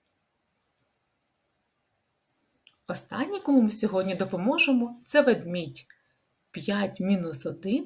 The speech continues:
дорівнює. Так, чотири. Ведмедик живе у будиночку під номером чотири.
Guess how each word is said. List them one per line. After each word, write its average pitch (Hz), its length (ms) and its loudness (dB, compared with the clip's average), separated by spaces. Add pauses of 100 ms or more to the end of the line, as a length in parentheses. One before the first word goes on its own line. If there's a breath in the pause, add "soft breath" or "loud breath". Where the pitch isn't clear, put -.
дорівнює. 254 840 0 (1800)
Так, 294 540 2 (160)
чотири. 277 1120 4 (1000)
Ведмедик 214 580 -2
живе 185 460 2
у 262 40 0
будиночку 202 580 2
під 175 180 -4
номером 226 400 0
чотири. 170 580 -6